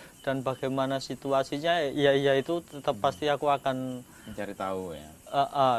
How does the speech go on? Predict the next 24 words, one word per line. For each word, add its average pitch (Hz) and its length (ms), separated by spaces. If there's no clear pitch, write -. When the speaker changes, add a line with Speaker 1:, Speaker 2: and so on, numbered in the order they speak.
Speaker 1:
cari 127 240
tahu 131 220
dan 127 260
tetap 123 240
aku 131 400
akan 127 380
la-, 127 180
lakukan 131 500
gitu 120 220
loh. 110 100
Speaker 2:
Mhm. 87 160
Karena - 160
itu 127 100
bagian 104 260
penjiwaan 92 420
juga 92 260
kan? 85 220
Speaker 1:
Iya, 180 420
kar-, 143 240
karena 156 480
Speaker 2:
Pemahaman 98 560
itu 104 160
penting 98 480
ya? 92 60